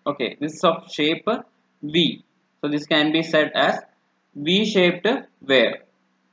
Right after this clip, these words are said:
So based on this shape, it can be, uh, trapezoidal or rectangular, et cetera. So here it is a rectangular weir because the shape is a rectangular weir. So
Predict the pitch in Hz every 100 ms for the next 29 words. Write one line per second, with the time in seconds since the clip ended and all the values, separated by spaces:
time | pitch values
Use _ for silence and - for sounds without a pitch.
0 | _ _ _ _ _ _ _ _ _ _
1 | _ _ _ _ _ _ 196 208 190 185
2 | 180 196 196 180 226 214 196 240 - -
3 | - 160 160 160 170 170 - _ - 131
4 | 127 123 139 139 151 151 151 196 - 131
5 | 127 127 - 143 143 143 160 214 - _
6 | _ - 135 - 123 - 98 - _ _
7 | _ - 147 151 160 165 165 160 208 170
8 | - 175 175 165 147 120 104 90 _ _
9 | _ _ _ _ _ 147 151 147 147 151
10 | 160 139 - _ _ - 131 143 175 131
11 | - 131 131 131 123 120 127 185 - _
12 | _ -